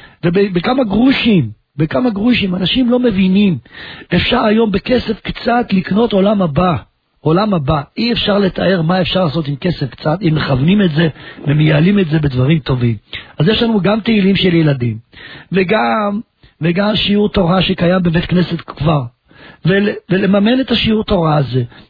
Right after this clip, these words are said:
ולהביא כיבוד. ואחרון אחרון, שהבנים יעלו להפטרה בשבת.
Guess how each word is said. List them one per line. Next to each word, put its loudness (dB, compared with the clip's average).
ולהביא 2
כיבוד. 2
ואחרון 0
אחרון, 2
שהבנים 2
יעלו 2
להפטרה 0
בשבת. -2